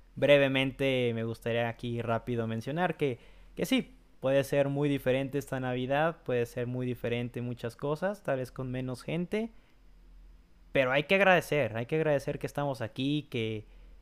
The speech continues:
las personas que nos están escuchando, vamos, tienen la posibilidad de hacerlo, tienen la posibilidad de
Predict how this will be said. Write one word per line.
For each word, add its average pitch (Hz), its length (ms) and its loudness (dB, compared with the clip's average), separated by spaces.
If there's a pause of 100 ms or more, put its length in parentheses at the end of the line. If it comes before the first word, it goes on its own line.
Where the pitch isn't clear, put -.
(240)
las 120 160 0
personas 165 480 4
que 131 100 -2
nos 123 180 0
están 151 200 0
escuchando, 120 1120 0 (1300)
vamos, 127 420 -4 (140)
tienen 139 300 0
la 123 140 0
posibilidad 117 560 0
de 127 60 4
hacerlo, 131 480 0 (880)
tienen 117 220 -4
la 113 100 -4
posibilidad 117 540 -2
de 113 400 0